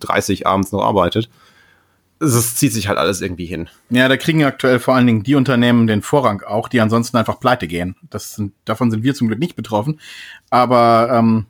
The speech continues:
Speaker 2: wir haben da volles Verständnis für. Dann dauert eben alles zwei- bis dreimal so lang. Und naja, gut, das, äh, verzögert alles etwas.
Speaker 1: Da müssen wir halt durch. Das ist auch okay. Also ich hab, hab dem Berater auch gesagt, dass es völlig in Ordnung ist für mich, dass er, ähm, Unternehmen, die jetzt gerade in akuter Krise sind, äh, vorzieht und denen mehr Zeit gibt.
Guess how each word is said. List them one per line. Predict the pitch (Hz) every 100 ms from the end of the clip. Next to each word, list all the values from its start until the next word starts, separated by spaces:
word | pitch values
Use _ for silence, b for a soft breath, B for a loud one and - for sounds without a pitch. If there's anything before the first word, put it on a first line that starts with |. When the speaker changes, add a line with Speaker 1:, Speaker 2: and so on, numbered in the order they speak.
| _
Speaker 2:
wir | - 135
haben | 131
da |
volles | 110 131 120
Verständnis | 107 - 127 127 101
für. | 101
Dann | 92
dauert | 101 113 113
eben | 123 110 -
alles | 104 117 - - _
zwei- | - 110
bis | 113
dreimal | - 104 113
so | 110
lang. | 107 135 139 B B B B B _
Und | 143 135 143
naja, | 180 - - -
gut, | 120 -
das, | 123 -
äh, | 127
verzögert | 123 139 127 120 123 -
alles | - 107
etwas. | 98 98 92 - _
Speaker 1:
Da | 147
müssen | 131 113 95
wir | 85
halt | 76
durch. | 78 78 -
Das | 110 107
ist | 127
auch | 127 90
okay. | - 78
Also | 98 98
ich | 101
hab, | 117 -
hab | 110 -
dem | 101 87
Berater | 90 95 95
auch | -
gesagt, | 87 87 -
dass | 92 95
es | 90 82
völlig | - 92 87
in |
Ordnung | 87 92 85
ist | -
für |
mich, | 82 80
dass | 80
er, | 80 80 -
ähm, | - -
Unternehmen, | 101 92 90 95
die | 87
jetzt | 85 -
gerade | 90 87
in | 82
akuter | - 98 95
Krise | 82 101 98 87
sind, | 85 80 -
äh, | -
vorzieht | - 90 - 85 -
und | -
denen | 82
mehr | 85
Zeit | - 85 -
gibt. | - -